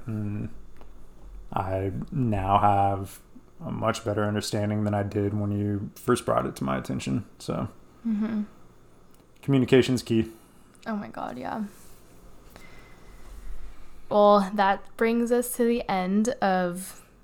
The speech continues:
Speaker 2: our very first episode topic,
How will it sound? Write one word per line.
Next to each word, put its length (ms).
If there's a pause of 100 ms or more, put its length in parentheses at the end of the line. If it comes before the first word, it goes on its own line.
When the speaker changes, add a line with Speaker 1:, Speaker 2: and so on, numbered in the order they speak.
(200)
Speaker 2:
our 180
very 520
first 640 (140)
episode 600
topic, 760